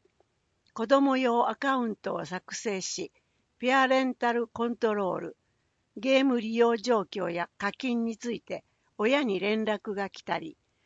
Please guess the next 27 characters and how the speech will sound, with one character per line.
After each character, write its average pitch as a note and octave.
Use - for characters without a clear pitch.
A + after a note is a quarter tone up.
親 B3
が F#3+
端 A#3+
末 A#3
の A#3
設 A3+
定 G#3+
を G3+
で G3
き G#3+
る E3+
を F#3+
使 -
用 G#3
し -
ま F3+
し -
ょ D3
う。 -
消 C4+
費 B3
者 A3
ト A3
ラ A3
ブ E3+
ル、 D#3+
借 -